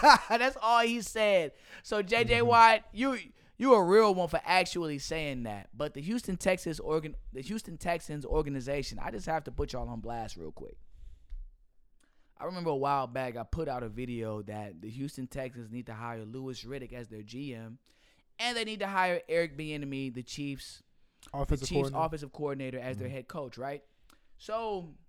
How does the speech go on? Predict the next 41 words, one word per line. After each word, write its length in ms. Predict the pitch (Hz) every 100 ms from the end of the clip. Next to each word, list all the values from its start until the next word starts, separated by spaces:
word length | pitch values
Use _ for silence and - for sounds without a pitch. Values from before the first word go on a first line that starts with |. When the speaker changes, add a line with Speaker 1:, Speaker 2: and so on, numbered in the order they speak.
| _ _ _ _ - _ -
Speaker 1:
Eric 260 | 320 349
Bieniemy 640 | 254 240 247 196 170 160 -
has, 580 | 151 175 165 160 156 -
he's 220 | 156 208
on 80 | 220
a 40 | 190
bye 280 | 151 165 151
week 200 | 151 131
right 240 | 139 143
now 280 | 127 135 135
because 260 | 123 131 127
the 80 | 117
Chiefs 340 | - 160 156
have 140 | 139 131
a 40 |
first 300 | - 143 143
round 280 | 131 131 127
bye 220 | 120 117
in 60 | 123
the 60 |
playoffs, 560 | 135 - 107 107 120 - _ _ _ _ -
and 440 | 156 156 151 143 -
every 680 | 170 214 208 220 208 208 202 - - - - - - - - 165
N 100 | 190
F 140 | 185
L 180 | 185 175
team 360 | 170 175 170 160
that 120 | 151
has 180 | 156 151
a 120 | 139
head 260 | 151 170
coaching 460 | - 175 180 156 139
vacancy 760 | 139 180 143 135 - 120 120 - - - _ _ _ - -
is, 540 | 143 143 135 135 131 -
is 260 | 165 156
interviewing 600 | - 202 180 165 160 156 -
Eric 280 | 156 160 135
Bieniemy 340 | 147 143 139
as 140 | 131 123
we 100 | 127
speak, 500 | - 151 139 -